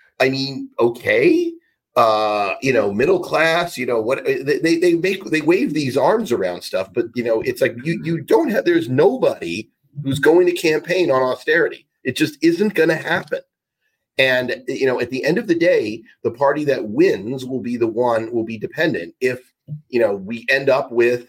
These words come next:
a rosy market next year and the economy looks to have bottomed out, that's why we keep calling for a soft landing.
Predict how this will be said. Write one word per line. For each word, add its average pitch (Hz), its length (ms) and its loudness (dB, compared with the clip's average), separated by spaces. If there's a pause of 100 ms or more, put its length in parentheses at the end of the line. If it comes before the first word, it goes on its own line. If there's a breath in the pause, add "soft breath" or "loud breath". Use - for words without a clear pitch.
a 98 240 -2
rosy 117 440 0
market 95 420 -4
next 139 300 -6
year 156 240 0
and 101 140 -2
the 90 60 -6
economy 113 440 -4
looks 117 280 -4
to 95 300 -2 (260 loud breath)
have 98 180 -4 (160)
bottomed 117 420 0
out, 131 240 0
that's 127 120 -2
why 175 100 2
we 131 80 -4
keep 151 120 -4
calling 143 280 0
for 110 80 -2
a 98 60 -4
soft 104 360 -2
landing. 120 340 -2